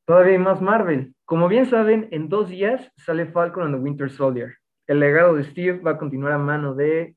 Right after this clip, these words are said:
Buck y de Sam. La verdad es que, y se los voy a decir así a ustedes, creo que todos lo saben, y ustedes lo saben, de todas las series que empezó a anunciar Marvel Studios para Disney Plus, esa es la que a mí más me emocionaba.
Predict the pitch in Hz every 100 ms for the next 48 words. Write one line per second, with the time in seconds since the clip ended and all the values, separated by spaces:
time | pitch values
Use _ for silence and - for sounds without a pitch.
0 | _ 135 180 240 - - 143 127 123 139
1 | 131 123 - _ _ - 156 170 202 208
2 | 208 165 165 - 151 170 170 208 196 185
3 | 185 180 165 160 143 170 196 - 190 185
4 | 180 175 175 156 131 127 143 143 156 214
5 | 226 _ _ - 120 147 143 127 123 135
6 | 139 196 240 - _ - 170 170 254 233
7 | 214 214 214 160 139 135 160 156 156 151
8 | 147 151 170 131 - 139 139 135 127 135
9 | 147 143 143 262 - _ _ - 170 185
10 | 165 147 151 147 147 160 165 156 147 165
11 | 165 143 127 127 131 135 127 127